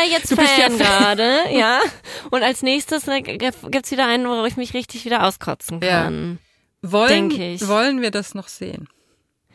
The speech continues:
Speaker 2: Also wollen wir den Bachelor behalten als
Speaker 1: Also,
Speaker 2: Format?
Speaker 1: wir hatten ja jetzt schon das Sarg-Date. Jetzt ganz neu in der neuesten Staffel hatten wir ein Surf-Date, was
Speaker 2: Mhm.
Speaker 1: ich auch schon sehr spannend fand,
Speaker 2: Mhm.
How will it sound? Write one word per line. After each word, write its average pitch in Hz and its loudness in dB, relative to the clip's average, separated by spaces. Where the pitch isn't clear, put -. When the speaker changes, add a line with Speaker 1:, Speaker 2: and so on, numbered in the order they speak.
Speaker 2:
Also 208 0
wollen 294 4
wir 294 4
den 247 2
Bachelor 240 2
behalten 220 2
als 208 2
Speaker 1:
Also, 262 4
Speaker 2:
Format? 175 0
Speaker 1:
wir 247 0
hatten 269 -2
ja 269 2
jetzt 247 0
schon 240 -2
das 220 -4
Sarg-Date. 160 0
Jetzt 214 -2
ganz 247 0
neu 269 4
in 254 2
der 247 2
neuesten 226 0
Staffel 220 -2
hatten 208 -4
wir 196 -2
ein 185 -2
Surf-Date, 269 2
was 233 2
Speaker 2:
Mhm. 208 -2
Speaker 1:
ich - 0
auch 226 2
schon 269 -2
sehr 226 0
spannend 233 -2
fand, 247 2
Speaker 2:
Mhm. 196 -6